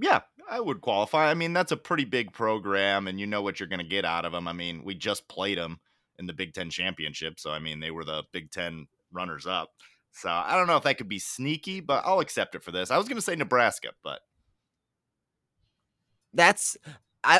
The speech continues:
Speaker 2: I, I lean Iowa just because, like, it's, it's at Kinnick. They bring back, I believe, the most starters of any Big Ten team. Nebraska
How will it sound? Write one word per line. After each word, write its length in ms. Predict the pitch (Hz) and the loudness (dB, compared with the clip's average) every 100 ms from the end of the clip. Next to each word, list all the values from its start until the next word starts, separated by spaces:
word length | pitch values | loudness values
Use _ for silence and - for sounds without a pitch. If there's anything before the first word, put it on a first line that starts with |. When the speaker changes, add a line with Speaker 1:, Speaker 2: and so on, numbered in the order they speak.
| - | 12
Speaker 2:
I, 160 | 185 - | 10 12
I 160 | 175 254 | 12 12
lean 300 | 226 202 185 | 8 6 4
Iowa 440 | 139 160 165 160 151 | 10 12 12 10 8
just 200 | 147 - | 4 -2
because, 440 | 147 160 143 131 | 6 8 8 6
like, 340 | 131 135 123 | 6 6 6
it's, 240 | 135 127 - | 0 0 -4
it's 160 | 135 - | -6 -2
at 280 | 135 147 143 | 6 6 4
Kinnick. 480 | - 160 147 143 - | 2 6 8 6 4
They 160 | 139 139 | 4 4
bring 180 | 143 | 4
back, 240 | 131 131 123 | 4 4 4
I 60 | |
believe, 340 | 120 127 160 135 | 2 2 2 2
the 60 | 135 | 6
most 240 | 135 135 | 6 6
starters 360 | 139 139 135 120 | 6 6 4 2
of 60 | |
any 140 | 135 131 | 0 2
Big 280 | 127 123 | 4 2
Ten 260 | 120 135 127 | 4 4 4
team. 420 | - 139 135 127 - - | 0 0 2 0 -6 -8
Nebraska 600 | 120 127 147 190 247 - | -2 4 8 8 8 6